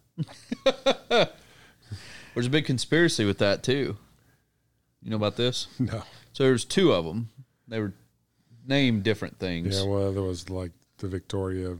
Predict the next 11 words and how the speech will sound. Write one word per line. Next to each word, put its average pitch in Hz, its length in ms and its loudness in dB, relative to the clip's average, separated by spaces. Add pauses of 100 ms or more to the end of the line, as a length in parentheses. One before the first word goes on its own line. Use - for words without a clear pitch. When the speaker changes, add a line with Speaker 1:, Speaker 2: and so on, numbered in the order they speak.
Speaker 2:
something 87 460 -14
or 104 160 -14
other, 117 480 -14 (360)
Lady 101 200 -2 (120)
Speaker 1:
Yeah. 104 180 4
Speaker 2:
Victoria. 95 260 -6 (300)
Speaker 1:
So 120 440 6
J 120 220 0
P 147 120 2
Speaker 2:
So 131 60 4
Speaker 1:
Morgan, 110 640 2